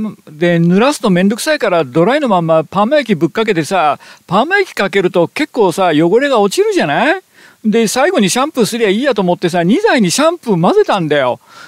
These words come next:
したらね、レモンシャンプー、黄色いやつね。た-、したらね、十分か十五分ぐらい置くと固まるんだ、あれね。<laughs> うん、黄色い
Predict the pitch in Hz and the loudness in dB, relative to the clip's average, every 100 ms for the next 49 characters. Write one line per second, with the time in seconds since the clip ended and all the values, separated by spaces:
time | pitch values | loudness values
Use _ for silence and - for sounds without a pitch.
0 | - - 302 254 170 165 143 - - 165 | -14 -4 0 0 0 0 -2 -6 -6 0
1 | 185 202 202 202 165 151 127 - - 196 | 2 2 2 0 -2 -2 -2 -4 -6 0
2 | 196 180 165 156 185 262 254 - - 180 | 2 4 2 -2 -2 -2 -4 -8 -12 -12
3 | _ _ _ _ _ _ - _ - 233 | _ _ _ _ _ _ -20 _ -6 -2
4 | 196 156 151 139 135 _ 160 165 180 160 | 0 0 0 -2 -6 _ -20 -18 -10 -6
5 | 190 _ 302 320 311 269 285 294 294 311 | -6 _ -4 0 0 2 0 2 0 0
6 | 311 202 151 - 190 240 302 339 359 214 | 0 0 0 -2 -2 0 2 2 2 0
7 | 175 202 294 294 _ _ _ _ _ - | 0 0 0 -2 _ _ _ _ _ -8
8 | 466 - - - - - - _ - 180 | -8 -6 -10 -10 -12 -20 -20 _ -2 2
9 | 175 165 147 123 - _ - 269 277 | 4 4 2 0 -4 _ -2 2 2